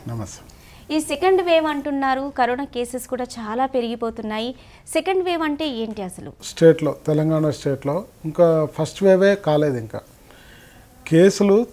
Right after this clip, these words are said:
Speaker 1: తగ్గునాయి, కానీ కరోనా మన రాష్ట్రం వదిలిపెట్టి పోలేదు. కాబట్టి మనము చాలా కేర్ఫుల్గా ఉండాలి. అంటే మన బిహేవియర్‌లో మార్పు రావాలి.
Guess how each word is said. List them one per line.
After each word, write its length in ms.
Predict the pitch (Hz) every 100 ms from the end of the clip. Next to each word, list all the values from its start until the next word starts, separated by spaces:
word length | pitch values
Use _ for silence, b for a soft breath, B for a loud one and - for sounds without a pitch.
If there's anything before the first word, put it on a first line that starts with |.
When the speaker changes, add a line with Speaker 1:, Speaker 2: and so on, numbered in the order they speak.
| - - - 139
Speaker 1:
తగ్గునాయి, 460 | 120 185 208 123 - - -
కానీ 220 | 160 190 226 220
కరోనా 300 | 156 160 180 175
మన 160 | 165 143
రాష్ట్రం 300 | 143 143 160 147
వదిలిపెట్టి 400 | 135 135 135 135 -
పోలేదు. 340 | 117 117 95 - - - b b b b b -
కాబట్టి 400 | 165 190 - 156 196 254 - - 156
మనము 300 | 160 196 208 196 240 240 -
చాలా 240 | 170 175 202 202
కేర్ఫుల్గా 480 | 185 190 214 202 196
ఉండాలి. 300 | 151 139 117 - - b b b b b -
అంటే 180 | 156 170 214 269 - - - - - _ - 165
మన 200 | 165 160 139
బిహేవియర్‌లో 600 | 151 185 202 208 208 202 185
మార్పు 320 | 160 165 180 190 - - - - - - 151
రావాలి. 360 | 151 147 123